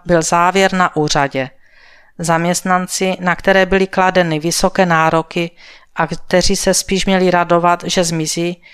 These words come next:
se loučili mnozí se slzami v očích. Který šéf to někdy zažil? Noru Kamilu z úřadu nevystrnadili.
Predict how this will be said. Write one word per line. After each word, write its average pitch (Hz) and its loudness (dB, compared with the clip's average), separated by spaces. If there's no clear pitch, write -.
se - 0
loučili 170 0
mnozí 170 -2
se 165 -4
slzami 165 4
v - -18
očích. - -8
Který 196 2
šéf - -2
to 175 0
někdy 151 -4
zažil? 131 -6
Noru 220 4
Kamilu 208 0
z - -4
úřadu 196 0
nevystrnadili. 160 -2